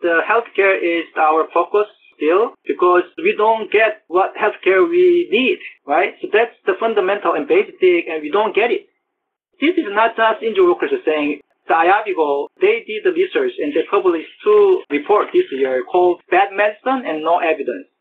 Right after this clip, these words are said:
The report saying that what the W S I B making decision on injured workers case is based on no evidence. They don't have enough proper evidence to determine, you know, we have to go back to the work.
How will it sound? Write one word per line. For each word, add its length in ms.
The 80
report 420
saying 460
that 360
what 320
the 80
W 200
S 200
I 240
B 720
making 420
decision 400
on 320
injured 240
workers 280
case 340
is 280
based 260
on 300
no 240
evidence. 480
They 120
don't 220
have 280
enough 440
proper 520
evidence 500
to 140
determine, 760
you 80
know, 200
we 160
have 140
to 80
go 140
back 280
to 80
the 100
work. 320